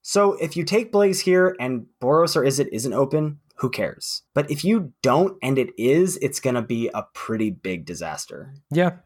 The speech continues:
Speaker 2: I agree. I think that sells me on Inescapable Blaze being what I should have picked there. And then pick six, I took a Dimir Guildgate over, like, some medium commons, Barging Sergeant, Devious Cover-Up, Crawl Foragers,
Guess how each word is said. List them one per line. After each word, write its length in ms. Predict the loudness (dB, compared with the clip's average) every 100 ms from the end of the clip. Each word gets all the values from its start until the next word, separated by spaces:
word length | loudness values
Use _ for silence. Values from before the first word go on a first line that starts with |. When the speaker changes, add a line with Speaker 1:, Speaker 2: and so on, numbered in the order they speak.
| 0
Speaker 2:
I 100 | 2
agree. 340 | 4 2 0 0
I 120 | -2
think 340 | 2 -2 -2 -2
that 240 | 0 0
sells 320 | 0 0 0
me 160 | -2 0
on 240 | 0 0
Inescapable 560 | 0 -2 -2 -4 -2 0
Blaze 260 | 2 2
being 200 | 2 0
what 100 | 2
I 60 | 0
should 180 | 0 -2
have 80 | -2
picked 160 | -2
there. 240 | 0 -2 -6 -20 -20 -20 -14 -2
And 140 | 2
then 160 | 2 0
pick 260 | -2 -4 -2
six, 500 | -2 -2 -2 -10 -4
I 60 | -4
took 260 | -2 -2
a 60 | 0
Dimir 340 | 2 2 2
Guildgate 440 | 2 2 2 0 0 0
over, 500 | 0 2 2 4 4
like, 220 | 2 0
some 240 | -4 0
medium 340 | 2 2 2 0
commons, 560 | 0 0 0 0 0
Barging 400 | 0 0 2 0
Sergeant, 440 | 2 2 2 0 0
Devious 340 | 0 0 0
Cover-Up, 480 | -2 0 2 2 0
Crawl 260 | -2 0
Foragers, 880 | 0 0 2 2 4 4 4 0 -6